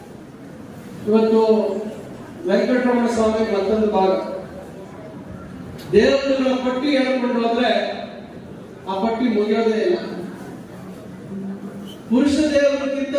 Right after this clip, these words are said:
ಹೆಚ್ಚು ಸ್ತ್ರೀ ದೇವರುಗಳು ನಮ್ಮಲ್ಲಿ ಜಾಸ್ತಿ. ಪುರುಷರು ದೇವರುಗಳು ಶಾಂತಿಯ ಸಂಕೇತ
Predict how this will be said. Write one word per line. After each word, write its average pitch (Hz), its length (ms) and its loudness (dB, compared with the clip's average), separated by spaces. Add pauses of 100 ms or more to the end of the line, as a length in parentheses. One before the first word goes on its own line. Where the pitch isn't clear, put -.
(100)
ಹೆಚ್ಚು 254 300 0 (3250)
ಸ್ತ್ರೀ 277 260 6 (1200)
ದೇವರುಗಳು 254 600 4
ನಮ್ಮಲ್ಲಿ 214 380 -2
ಜಾಸ್ತಿ. 208 360 -2 (1700)
ಪುರುಷರು 294 580 6 (680)
ದೇವರುಗಳು 269 580 2 (240)
ಶಾಂತಿಯ 262 460 -2 (140)
ಸಂಕೇತ 226 420 -2